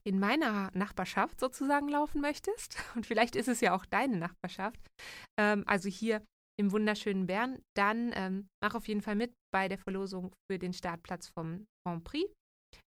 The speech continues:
Teilnahmeschluss siebter April. Alles, was du machen musst, ist entweder eine E-Mail schreiben an podcast punkt lucky trails at gmail punkt com oder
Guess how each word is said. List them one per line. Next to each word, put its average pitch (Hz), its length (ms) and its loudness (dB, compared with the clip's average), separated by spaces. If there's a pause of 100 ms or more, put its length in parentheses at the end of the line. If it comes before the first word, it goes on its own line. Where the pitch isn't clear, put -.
Teilnahmeschluss 208 640 -2
siebter 185 340 -4
April. 285 460 -2
Alles, 220 300 2
was 233 100 -8
du 269 80 -6
machen 214 300 -2
musst, 214 200 -8 (160)
ist 190 200 -8 (560)
entweder 311 280 6
eine 294 160 4
E-Mail 240 280 2
schreiben 226 460 -2
an 185 200 -4 (120)
podcast 247 600 -2
punkt 226 300 -2
lucky 202 300 -4
trails 196 440 -4
at 190 160 -8
gmail 190 340 0
punkt 170 300 -6
com 311 200 0 (1000)
oder 302 480 4